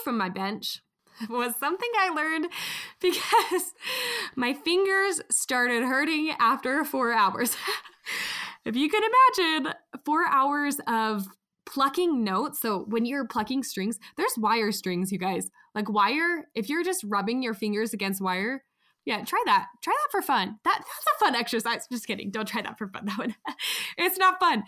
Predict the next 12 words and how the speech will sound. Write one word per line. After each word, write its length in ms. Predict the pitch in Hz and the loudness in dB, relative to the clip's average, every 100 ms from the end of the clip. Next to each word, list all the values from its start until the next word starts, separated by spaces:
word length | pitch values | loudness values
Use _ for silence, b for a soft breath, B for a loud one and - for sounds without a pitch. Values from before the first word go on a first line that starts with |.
| B B | B B
Try 320 | - 339 339 381 | -6 4 6 6
rubbing 280 | 349 339 339 | 4 2 2
your 140 | 339 | 0
fingers 380 | 339 311 311 302 | 0 0 0 0
against 300 | 269 254 233 | 0 0 0
wire, 360 | 233 233 226 - - | 2 2 2 0 -2
anything, 680 | 285 320 285 226 190 196 220 | 0 2 2 0 0 -2 -4
for 140 | 247 | -6
four 220 | 240 220 196 | -2 0 0
hours. 320 | 185 - - _ - | 0 -4 -10 _ -2
It 260 | 381 440 | 0 0
is 240 | 440 539 | 0 -2